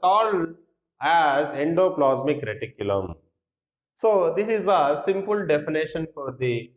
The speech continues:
endoplasmic reticulum. Let us see what is the endoplasmic reticulum. Actually, endoplasmic reticulum,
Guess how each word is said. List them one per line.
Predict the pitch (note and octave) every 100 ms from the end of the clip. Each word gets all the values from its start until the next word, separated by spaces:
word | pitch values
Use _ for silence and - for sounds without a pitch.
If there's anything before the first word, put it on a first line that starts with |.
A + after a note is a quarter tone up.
| _ -
endoplasmic | B2+ C3 C#3+ C#3+ G#2+ G2 C3 D3+ F#2
reticulum. | E2 E2+ - E2 D#2 _ _ _ -
Let | D4+
us | D#4 D#4
see | C4+ G#3 F#3+ - -
what | F#3 A#3
is | C4+ B3
the |
endoplasmic | C4 G3+ F#3 F#3+ F#3+ E3+ C3+ C3 D#3
reticulum. | A#2 A2+ A2 - G#2 G2+ - -
Actually, | D#3+ - F#3 E3+ D3 C#3+
endoplasmic | F3+ G3 G#3 G3+ F3 E3 E3 F3 D#3+
reticulum, | C#3 C#3 F3 F3 F3+ D3+ C3+